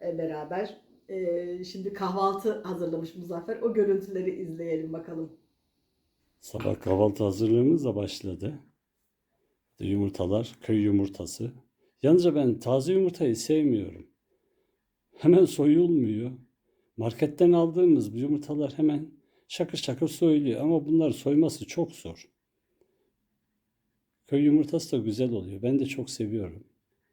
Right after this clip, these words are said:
Speaker 2: Tadı bir farklı oluyor. Bu da bizim gözlememiz. Hasan oğlana mahsus. Gömbe ve gözleme yaparlar.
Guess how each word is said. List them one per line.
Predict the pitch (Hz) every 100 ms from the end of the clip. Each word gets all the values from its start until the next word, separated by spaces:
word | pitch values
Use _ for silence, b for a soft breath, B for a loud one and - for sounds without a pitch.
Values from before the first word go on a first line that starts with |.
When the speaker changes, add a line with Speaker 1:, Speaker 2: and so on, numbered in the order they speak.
| _ _ _ _ _ _ _
Speaker 2:
Tadı | 117 110
bir | 104
farklı | - 107 104 -
oluyor. | 123 90 90 104 131 - _ _ _ _ _
Bu |
da | 127 131 - b b b b
bizim | 107 123 135
gözlememiz. | 117 113 107 120 117 101 131 - - - _ _ _ _ _ _ _ b b b
Hasan | - 104 - 127
oğlana | 123 113 120 120
mahsus. | 104 - - 139 143 - _ _ _ _ _ _ _ _ _ _ _
Gömbe | 127 123 139 135
ve | 113
gözleme | 110 107 104 123 120
yaparlar. | 98 - 98 92 113 -